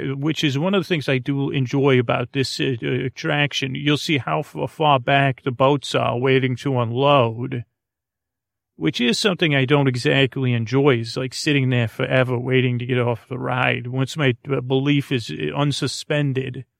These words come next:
or my disbelief, however you want to refer to it, uh,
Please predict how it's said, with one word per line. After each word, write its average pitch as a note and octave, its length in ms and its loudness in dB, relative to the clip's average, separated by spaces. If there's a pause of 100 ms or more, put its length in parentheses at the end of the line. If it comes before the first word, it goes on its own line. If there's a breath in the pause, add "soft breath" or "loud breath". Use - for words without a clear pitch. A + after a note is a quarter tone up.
(960)
or C3 240 -2
my B2 160 2
disbelief, B2+ 760 -2
however C3+ 420 2
you C3 160 0
want B2+ 180 2
to A2+ 140 -4
refer C#3+ 340 2
to B2 240 -6
it, B2 240 -10
uh, B2 360 -2